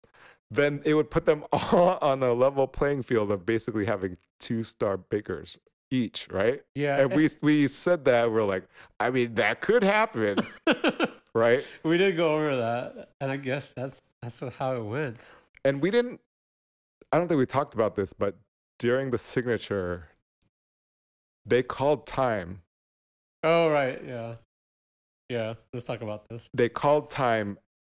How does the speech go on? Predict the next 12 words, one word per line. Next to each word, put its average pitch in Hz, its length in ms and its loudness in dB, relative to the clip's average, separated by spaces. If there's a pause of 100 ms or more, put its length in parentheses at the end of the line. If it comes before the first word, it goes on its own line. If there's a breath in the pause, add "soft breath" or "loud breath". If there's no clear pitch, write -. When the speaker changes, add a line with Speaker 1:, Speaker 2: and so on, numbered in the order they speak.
(120)
Speaker 1:
and 120 300 0
during 147 580 -2 (1040)
the 117 140 0
moments 131 360 0
after 117 320 0
they 117 120 2
called 113 300 0
time, 101 340 -4
Giuseppe 139 540 -2
was 110 280 0 (160)
putting 123 600 -2 (360)
the, 98 520 -4